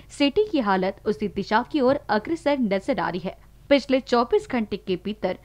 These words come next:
जिले में बारह हजार छह सौ तेईस लोगों की जांच की गई है। यह जांच रविवार की तुलना में कम है।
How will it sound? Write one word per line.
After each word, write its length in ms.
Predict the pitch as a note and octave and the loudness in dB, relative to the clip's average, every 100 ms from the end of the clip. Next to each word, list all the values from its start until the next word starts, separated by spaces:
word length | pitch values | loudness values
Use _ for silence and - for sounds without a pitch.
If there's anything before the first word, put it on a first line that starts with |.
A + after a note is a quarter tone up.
| - - | -16 0
जिले 360 | C4 A#3+ D4+ F#4+ | 0 2 2 2
में 240 | D#4 D#4 - - - | 2 0 -6 -12 -2
बारह 340 | A#3+ B3+ C#4+ F#4 | 4 6 6 2
हजार 320 | D4 B3+ D4 | 2 2 2
छह 220 | - A#3 | 0 0
सौ 180 | A3 A3+ - | 0 -4 -2
तेईस 360 | A3+ C4+ D#4 | -2 -2 -2
लोगों 280 | G#3 F#3+ F#3+ | -4 -2 -4
की 240 | F3 G#3 G#3+ | -6 -6 -6
जांच 280 | - F3 F3 | -2 -4 -4
की 140 | - | -8
गई 180 | F3 F#3+ | -6 -6
है। 180 | F3+ - - - | -6 -10 -10 0
यह 180 | A3 G3 | 2 2
जांच 360 | - G3+ B3+ F#3+ | 2 2 2 -2
रविवार 480 | F#3+ F#3 F3+ A3+ B3+ | -4 0 2 2 0
की 80 | D4+ - | -6 -2
तुलना 260 | G3+ G3+ B3+ | -2 0 -2
में 140 | F#3 E3+ | -4 -4
कम 200 | E3+ F3 | -6 -6
है। 160 | G3 | -8